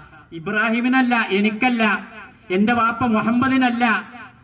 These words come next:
അള്ളാഹുവിന്റെ പ്രവാചകനായ മുഹമ്മദ് നബിക്ക്. അത് പറയാൻ നിങ്ങൾക്ക് ലജ്ജയില്ലേ എന്നാ ഞാൻ ചോദിക്കുന്നത്, നാണമില്ലേ എന്നാ ചോദിക്കുന്നത്. ഇതൊരു ചെറിയ പ്രശ്നമല്ല. അള്ളാഹുവിന്റെ റസൂലിനെ പറ്റി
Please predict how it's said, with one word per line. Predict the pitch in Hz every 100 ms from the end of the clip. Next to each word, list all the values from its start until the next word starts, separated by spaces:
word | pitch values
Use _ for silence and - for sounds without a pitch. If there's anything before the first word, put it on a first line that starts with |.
| - 170
അള്ളാഹുവിന്റെ | 185 233 240 247 240 226 226
പ്രവാചകനായ | 214 220 226 220 214 214 208
മുഹമ്മദ് | 190 185 190 202 202
നബിക്ക്. | 190 175 - - 139 - - -
അത് | 262 247 220 -
പറയാൻ | 180 180 214 240 233 123 123 - - - - 160
നിങ്ങൾക്ക് | 180 202 196 190 170
ലജ്ജയില്ലേ | 170 - 202 202 190 185
എന്നാ | 175
ഞാൻ | 160 135
ചോദിക്കുന്നത്, | 135 123 120 123 - - -
നാണമില്ലേ | 156 196 247 277 269 277
എന്നാ | 277 269
ചോദിക്കുന്നത്. | 226 180 143 123 120 - - -
ഇതൊരു | - 254
ചെറിയ | - 214 262
പ്രശ്നമല്ല. | 254 214 240 202 131 - - - -
അള്ളാഹുവിന്റെ | 151 185 226 220 247 240
റസൂലിനെ | 220 208 247 247 247
പറ്റി | 247 - 233